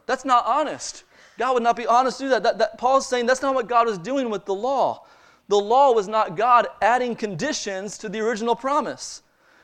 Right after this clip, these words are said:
The original promise was made to Abraham and to his singular offspring based solely on God's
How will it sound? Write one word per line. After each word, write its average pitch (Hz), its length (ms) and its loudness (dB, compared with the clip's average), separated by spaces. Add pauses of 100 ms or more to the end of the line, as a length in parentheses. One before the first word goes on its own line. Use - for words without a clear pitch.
(140)
The 208 100 -8
original 220 280 -4
promise 240 440 0
was 180 140 -6
made 202 320 -4
to 254 240 -6
Abraham 170 500 -4
and 165 120 -12
to 170 80 -8
his 160 120 -6
singular 240 540 -4
offspring 165 580 2 (260)
based 185 300 -2
solely 220 640 0
on 175 220 -2
God's 208 380 0